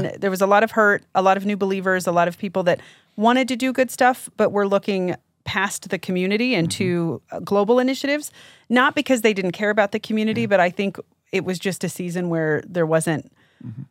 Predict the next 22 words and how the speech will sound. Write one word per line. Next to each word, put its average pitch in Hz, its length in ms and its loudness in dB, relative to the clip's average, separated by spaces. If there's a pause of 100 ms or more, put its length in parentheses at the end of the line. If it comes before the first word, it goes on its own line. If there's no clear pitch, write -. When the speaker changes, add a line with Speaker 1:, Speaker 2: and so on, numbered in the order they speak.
Speaker 2:
a 175 100 2
lot 165 180 6
of 156 300 -2
understanding 165 500 -2
of 156 80 -2
where 165 80 4
to 160 80 0
go. 202 260 4
And 170 140 0
so 165 360 2 (160)
David 233 320 2
actually 170 380 0
started 170 380 -2
meeting 170 280 -2
with 156 180 -2
the 156 60 -6
mayor, 156 600 -2
uh, 139 440 -4
the 170 160 -2
Red 165 260 0
Cross 151 340 -4
director, 180 560 -2